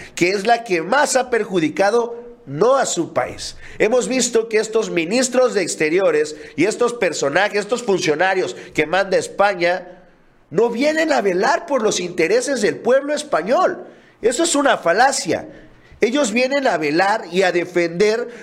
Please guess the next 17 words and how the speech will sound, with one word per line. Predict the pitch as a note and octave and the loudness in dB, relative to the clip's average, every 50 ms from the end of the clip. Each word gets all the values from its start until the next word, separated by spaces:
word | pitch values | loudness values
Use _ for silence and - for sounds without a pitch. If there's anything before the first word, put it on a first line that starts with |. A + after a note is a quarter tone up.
| - - | -6 0
los | F3+ A3+ A3+ A3+ | 2 2 2 2
intereses | A#3 A#3 G#3+ - - G#3+ G#3 G#3 A3+ A#3+ A#3 A#3+ A#3+ A3 F#3 | -2 -6 -6 -2 0 0 2 4 2 2 2 0 0 0 2
de | G#3 G3 | 0 2
las | F#3+ F#3 E3+ D3 D3+ | 2 2 0 0 0
grandes | E3 G3 G#3+ G#3+ G#3+ G#3 G3+ G#3 G#3 - - | 0 2 2 2 0 0 0 0 0 2 0
empresas, | F3 D#3 D3 D3 - F#3 F#3+ G3+ F#3 F#3+ - E3 A#2 - - - - - - - - | -2 -2 -2 -2 0 2 2 2 0 0 -2 -4 -4 -4 -6 -10 -12 -16 -20 -20 -8
como | - D#3 E3+ E3+ F3+ | 0 0 2 2 4
lo | E3+ D#3+ D3 | 2 2 2
son | - - F#3 G#3 A3 G#3 - - - - - - | 2 2 2 2 0 -2 -6 -14 -20 -16 -6 -2
Iberdrola. | - G3 G3 G3+ G3 F#3+ F3 D#3 G3 G#3+ A#3+ B3+ A3+ F#3+ C3 - - - - - - - - - - - - - - - - - - | 0 2 2 2 2 0 0 0 2 4 4 4 4 2 -2 -4 -8 -14 -18 -18 -20 -20 -20 -20 -20 -20 -20 -20 -20 -20 -14 -2 2
Este | F#3 A3 A#3+ B3 A#3+ A#3+ B3 C4 B3 | 2 4 4 4 2 0 -2 -4 -2
señor, | - - G#3 F3 E3+ F#3+ G3+ G3+ G3+ A3 B3 A#3 A3+ - - - - - - | 0 0 0 0 0 0 2 2 2 2 0 -2 -4 -10 -18 -20 -20 -12 -2
aparte | - D3+ C3+ - - - A#3 C4 C#4+ C4 - - C4 A#3 | 0 0 0 0 0 2 2 2 2 0 0 0 2 2
de | F#3 D#3+ | 2 -2
ser | C#3 - - G#3 G#3+ G#3 G#3 | -4 0 0 0 2 2 0
el | G#3 G3+ | 0 -2
vocero | F3+ D#3 C3+ B2 - - G#3 G3+ F#3+ F3 F3 G3+ G#3+ - - | 0 -2 -2 0 0 0 2 2 2 2 0 0 -2 -4 -8